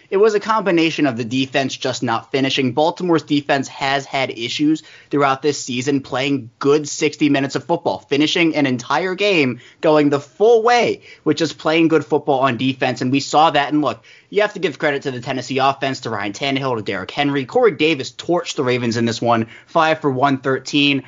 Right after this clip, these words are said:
I don't think I'll ever get the image of A J Brown plowing through the entire Ravens defense out of my mind anytime soon. It was just a bunch of different things. And against the Tennessee Titans, if you don't tackle,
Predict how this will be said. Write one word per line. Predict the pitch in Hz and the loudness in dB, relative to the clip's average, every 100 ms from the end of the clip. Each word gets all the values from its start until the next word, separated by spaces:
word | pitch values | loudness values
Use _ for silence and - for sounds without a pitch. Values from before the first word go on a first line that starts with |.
| - - | -14 -4
I | 165 | 0
don't | 170 | 0
think | 185 156 | 2 2
I'll | 147 147 | 2 0
ever | 160 151 | 0 0
get | 143 139 | 0 0
the | 143 | 0
image | 139 127 | 0 0
of | 131 | -2
A | 139 135 | -2 0
J | 135 | 0
Brown | 123 135 123 | 0 0 -2
plowing | - 139 139 135 | -2 0 0 0
through | 139 | -2
the | 131 123 | -4 -4
entire | 123 127 123 | -2 -2 -2
Ravens | 123 117 117 | -2 -6 -4
defense | 139 139 123 113 | -4 -2 -4 -4
out | 104 | -6
of | 104 | -4
my | 104 | -4
mind | 101 104 107 | -4 -4 -4
anytime | 104 110 104 104 | -4 -4 -6 -6
soon. | 120 117 110 - - | -4 -2 -4 -6 -4
It | 262 | -2
was | 277 - | -2 0
just | 254 - - - | 0 0 -12 -4
a | 175 | -2
bunch | 143 180 185 190 | 0 2 2 0
of | 156 | 0
different | 170 165 156 | -2 0 0
things. | 156 156 151 | 2 2 2
And | 156 | 2
against | 180 175 | 0 -4
the | 143 | -4
Tennessee | 156 147 143 | -2 -2 -4
Titans, | 123 127 120 | -4 -4 -4
if | 113 139 | -4 -2
you | |
don't | 131 120 | -2 -2
tackle, | 120 117 117 110 | -4 -2 -2 -4